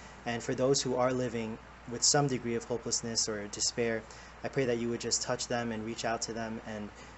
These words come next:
and help them to know that the hope that we have is something that is lasting, something that can keep us sol-, on solid ground no matter what comes our way. And I thank you so much for that. I pray for, uh, every single person in this room that you would just continue, as we continue to grow together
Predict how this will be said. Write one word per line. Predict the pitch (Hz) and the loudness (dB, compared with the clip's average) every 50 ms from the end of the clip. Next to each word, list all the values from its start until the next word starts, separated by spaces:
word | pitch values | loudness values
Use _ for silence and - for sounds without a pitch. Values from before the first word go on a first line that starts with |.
| - - | -10 -8
and | - 104 | -8 -2
help | - 135 131 135 - | 0 0 0 2 2
them | - 127 120 120 117 | 2 2 2 2 0
to | - - 123 | 0 0 0
know | 117 117 120 123 120 117 113 113 113 | 0 2 2 4 4 4 2 0 -2
that | 110 110 107 107 107 - - - - - - - - 113 | -2 0 0 0 -2 -2 -8 -14 -18 -18 -16 -12 -6 -4
the | 120 | -2
hope | 107 - 139 139 139 | 0 2 2 2 4
that | - 127 123 | 2 2 2
we | 120 123 | 0 0
have | 117 117 113 113 107 110 | 0 0 0 0 0 0
is | - | 2
something | - 127 117 - 123 113 | 2 2 0 -2 -4 -2
that | 110 107 | -2 -2
is | 107 104 - 117 | -2 -2 2 4
lasting, | 117 123 120 - - 117 | 4 4 4 4 2 2
something | - 120 107 113 113 | 0 -2 -2 -4 -6
that | 107 101 - | -6 -6 -8
can | - 107 - - | -8 -10 -8 -6
keep | - 123 - - | -6 -4 -4 -2
us | 117 110 - - - - - - - - - | 0 2 2 0 0 -4 -12 -16 -16 -10 0
sol-, | - - - 143 127 127 | 4 6 8 8 8 8
on | 123 113 113 | 6 4 4
solid | - - - 127 123 127 120 110 | 6 6 8 8 8 6 4 2
ground | - 110 110 110 107 | 2 0 0 0 0
no | 107 | 0
matter | 110 113 110 107 107 101 98 - | 0 0 0 0 -2 -4 -2 -2
what | 117 120 123 - | -2 -2 -2 -2
comes | - 120 110 104 | -6 -6 -4 -4
our | 110 104 101 | -4 -4 -4
way. | 98 101 98 95 101 - | -4 -6 -6 -8 -8 -8
And | 107 | -8
I | 101 | -8
thank | 101 - 117 107 - | -6 -6 -8 -6 -2
you | 107 | -2
so | - - 113 | 0 0 0
much | 110 107 104 - | -2 -4 -4 -6
for | - 104 | -6 -4
that. | 104 101 101 | -2 -2 -2
I | 110 | -4
pray | 107 - - 135 | -4 -2 -2 -2
for, | 127 - 127 120 113 110 - - - - - - - - - - 127 | -2 0 2 0 0 0 -4 -10 -16 -16 -16 -16 -16 -18 -10 -6 -4
uh, | 110 107 107 | -2 -2 0
every | - 135 131 147 | 0 2 4 6
single | - - 147 143 139 | 6 8 8 6 6
person | - - 143 135 - 139 127 | 4 4 4 4 4 2 0
in | 127 | 2
this | 123 113 - - | 2 0 0 2
room | 127 131 135 135 135 131 | 2 2 2 2 0 0
that | 127 120 113 | -2 -2 -2
you | 113 113 | -2 -2
would | 113 110 117 | -2 -2 -2
just | - - - | -2 0 0
continue, | 131 - - - 139 135 135 139 | 0 0 2 2 4 4 4 4
as | 120 113 - 113 | 4 4 2 2
we | 127 139 | 0 2
continue | - 151 131 - 139 131 127 | 2 2 2 2 2 2 0
to | 120 - 117 | 0 0 0
grow | 113 123 120 117 | 0 0 2 2
together | - - 107 117 117 120 131 135 131 | 0 -2 0 0 0 2 2 0 -2